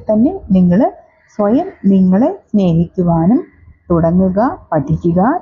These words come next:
എന്നുള്ള മെസ്സേജ് ഭഗവാൻ ഇവിടെ തന്നിട്ടുണ്ട്. നിങ്ങൾക്ക് ഇതുവരെ കാണാനും അറിയുവാനും കഴിയാത്ത പല സത്യങ്ങളും പ്ലാൻസും ഭഗവാൻ നിങ്ങൾക്കായി ഒരുക്കുന്നുണ്ട് എന്നുള്ള മെസ്സേജ് ഭഗവാൻ ഇവിടെ അടുത്തതായിട്ട്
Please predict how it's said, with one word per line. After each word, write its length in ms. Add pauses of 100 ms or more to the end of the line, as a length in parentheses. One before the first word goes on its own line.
(120)
എന്നുള്ള 260 (120)
മെസ്സേജ് 460 (720)
ഭഗവാൻ 440
ഇവിടെ 200 (160)
തന്നിട്ടുണ്ട്. 640 (920)
നിങ്ങൾക്ക് 440
ഇതുവരെ 380 (220)
കാണാനും 600 (280)
അറിയുവാനും 600 (140)
കഴിയാത്ത 500 (160)
പല 320
സത്യങ്ങളും 640 (460)
പ്ലാൻസും 680 (260)
ഭഗവാൻ 440
നിങ്ങൾക്കായി 600 (500)
ഒരുക്കുന്നുണ്ട് 760 (220)
എന്നുള്ള 300 (100)
മെസ്സേജ് 480 (220)
ഭഗവാൻ 400
ഇവിടെ 200 (220)
അടുത്തതായിട്ട് 800